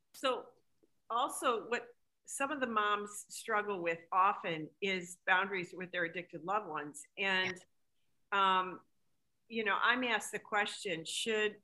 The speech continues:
Speaker 1: should I buy my addicted loved one a phone?" And I never make that, like, rule.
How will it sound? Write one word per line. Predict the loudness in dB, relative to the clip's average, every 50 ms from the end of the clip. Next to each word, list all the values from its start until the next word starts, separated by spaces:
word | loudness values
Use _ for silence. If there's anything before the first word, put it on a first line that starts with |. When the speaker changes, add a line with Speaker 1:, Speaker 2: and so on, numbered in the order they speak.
| _ _ _
Speaker 1:
should | -14 -8 -6 -6 -4 0
I | 4 4 4 4 2
buy | 2 2 4 6 8 8 8 6 2 0 -2 -4
my | -2 0
addicted | 0 -2 -2 -4 -6 -6 -6 -10 -10 -6 0
loved | 2 2 2 2 0 -4
one | -6 -4 -6 -6 -8 -12
a | -12 -12 -10 _
phone?" | -6 -6 -4 -6 -6 -10 -14 _ _ _ _ _ _ _ _ _ _ _ _ _ _ _ _ _ _ _ _ _ _ _ -6
And | -2 0 2 4 4 4 2 0 -2 -6 -8 -14 -18 _ _ _ _ -6
I | 0 2 4 4 6 4 4 0 -2 -6 -8 -10 -14 -14 -12
never | -8 -2 0 0 0 2 2 2 2 2 0 -2 -4 -8 -10
make | -8 -6 -4 -4 -6 -6 -10 -16 _ -4
that, | -2 0 0 0 0 -2 -4 -8 -14 -16 -18 -20 _ _ _ _
like, | -10 -8 -8 -8 -8 -12 -18 _ -20 -18 -14 -10
rule. | -6 -6 -4 -4 -4 -4 -6 -8 -8 -12 -18